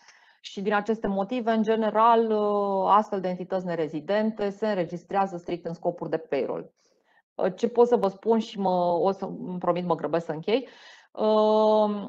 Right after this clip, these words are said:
este că înregistrarea strict în scopuri de payroll, uh, este destul de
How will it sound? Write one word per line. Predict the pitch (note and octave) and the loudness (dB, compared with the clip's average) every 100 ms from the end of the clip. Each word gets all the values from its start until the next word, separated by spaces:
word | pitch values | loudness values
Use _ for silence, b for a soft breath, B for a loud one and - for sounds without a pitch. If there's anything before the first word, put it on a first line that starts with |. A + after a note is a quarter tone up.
| - | -6
este | G#3 A3 A3+ | 0 2 2
că | A3+ A3+ G#3+ G#3 G3 F3+ - _ _ _ _ _ _ - | 0 2 2 4 2 -2 -12 _ _ _ _ _ _ -4
înregistrarea | G3+ G3 F#3 F#3 - B3 A#3 | 2 2 2 0 2 4 4
strict | A3 A3 - | 0 -4 -4
în | G#3 | -4
scopuri | - G#3 F#3 E3+ | 0 0 0 0
de | F3 | 0
payroll, | - G#3+ A3 F3+ D#3+ A3 A3+ - - | 2 4 6 6 4 4 0 -12 -8
uh, | F#3+ F#3+ F#3+ F#3+ F#3 F3+ F3+ F3 - - | -4 0 0 0 0 2 0 -2 -10 -8
este | F#3 G3+ G#3 G#3 | -2 -2 -2 -2
destul | F#3+ F3+ A3 G#3+ | -2 -2 -2 0
de | G3+ G3+ G3 F#3+ | 2 2 2 0